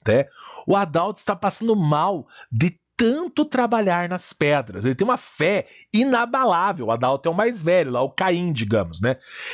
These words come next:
Ele tem uma fé inabalável, cara, que vai conseguir reencarnar esse anjo antes que os soldados cheguem, de uma forma violenta. E o Abel meio que fala assim, "Cara, você realmente acredita nisso?" "Como assim?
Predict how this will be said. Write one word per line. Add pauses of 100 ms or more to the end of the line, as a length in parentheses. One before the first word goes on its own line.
(120)
Ele
tem
uma
fé
inabalável,
cara,
que
vai
conseguir (320)
reencarnar
esse
anjo
antes
que
os
soldados
cheguem,
de (160)
uma
forma
violenta. (760)
E
o
Abel
meio
que
fala
assim,
"Cara,
você
realmente
acredita
nisso?" (1160)
"Como
assim?